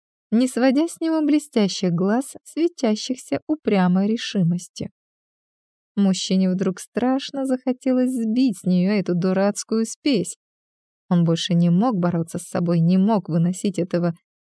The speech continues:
непреодолимого влечения, которое волнами исходило от этой женщины, пришедшей, чтобы отнять его жизнь, но невероятным мистическим образом укравшей его душу. И что в ней такого особенного?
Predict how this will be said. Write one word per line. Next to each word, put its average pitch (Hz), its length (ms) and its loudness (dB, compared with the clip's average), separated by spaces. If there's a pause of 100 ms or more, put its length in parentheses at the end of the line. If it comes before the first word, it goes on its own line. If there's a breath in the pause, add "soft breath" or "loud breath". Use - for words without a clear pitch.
(340)
непреодолимого 202 1120 4
влечения, 202 680 0
которое 180 500 0
волнами 175 640 2
исходило 175 580 0
от 170 160 -6
этой 180 220 -2
женщины, 190 540 0
пришедшей, - 800 -2 (240 soft breath)
чтобы 220 380 0
отнять 220 440 0
его 220 480 4
жизнь, 190 480 2
но 170 260 4
невероятным 175 960 0
мистическим - 880 -4 (120)
образом 180 520 2 (280 loud breath)
укравшей 170 680 -4
его 190 340 0
душу. 220 480 -4 (640)
И 277 100 2
что 254 540 0
в 180 80 0
ней 185 240 2
такого 202 540 0
особенного? 170 840 -2